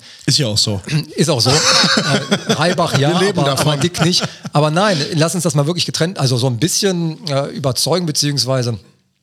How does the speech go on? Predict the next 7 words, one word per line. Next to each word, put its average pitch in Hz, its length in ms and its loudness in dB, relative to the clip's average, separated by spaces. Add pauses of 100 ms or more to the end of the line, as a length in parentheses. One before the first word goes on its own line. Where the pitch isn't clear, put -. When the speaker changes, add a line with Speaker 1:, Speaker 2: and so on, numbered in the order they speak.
(220)
Speaker 2:
ja, 135 320 2
die, 117 200 0
der 117 160 2
Hintergedanke, 131 640 0
der, 117 160 2
das 113 180 -4
Ganze, 127 380 -2